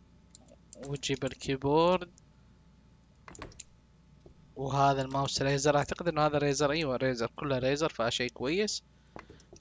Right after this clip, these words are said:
نحطه كذا. أعتقد إنه السماعة ما كان لها لزوم، ما يحتاج سماعة السيت أب، فيس. خلونا نستفيد منها في شيء ثاني.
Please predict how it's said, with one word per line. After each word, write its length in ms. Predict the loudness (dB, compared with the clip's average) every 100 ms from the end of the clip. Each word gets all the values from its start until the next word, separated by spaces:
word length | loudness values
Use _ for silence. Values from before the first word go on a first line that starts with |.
| -6
نحطه 360 | -4 -4 -4
كذا. 380 | -2 2 4 2 -2 -20 -20 -20 -20 -20 -20 -20 -20 -20 -20 -20 -20 -20 -20 -18 -6
أعتقد 320 | -4 0 2
إنه 100 | 4
السماعة 460 | 4 4 6 8 8
ما 120 | 6
كان 240 | 4 4 4
لها 140 | 2
لزوم، 340 | 0 -6 -2
ما 80 | 0
يحتاج 300 | 0 0 -2
سماعة 380 | -2 -4 -2 0
السيت 300 | -2 -4 -6
أب، 120 | -6
فيس. 640 | -2 0 2 2 2 -2 -12 -20 -20 -20 -8
خلونا 300 | 0 2 4
نستفيد 400 | 2 4 2 2
منها 160 | 2 2
في 80 |
شيء 160 | 2 2
ثاني. 440 | 2 0 -2 -8